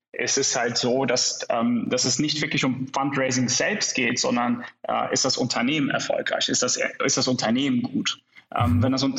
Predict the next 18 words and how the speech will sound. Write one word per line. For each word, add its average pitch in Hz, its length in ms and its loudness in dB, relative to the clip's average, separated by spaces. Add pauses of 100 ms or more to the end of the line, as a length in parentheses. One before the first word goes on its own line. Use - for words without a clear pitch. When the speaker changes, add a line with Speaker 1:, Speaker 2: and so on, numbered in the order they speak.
Speaker 1:
wenn 135 140 2
das 139 120 0
Unternehmen 147 1120 2
gute 147 200 2
Zahlen 160 400 0
schreibt 120 500 0
und, 123 220 2
und, 127 400 0
ähm, 123 300 2
gutes 139 180 0
Produkt 151 280 0
entwickelt, 123 520 -2
gute 135 180 -2
Prozesse 139 460 -2
hat, 120 240 0
gute 135 180 0
Leute 127 360 0
hat, 113 300 -2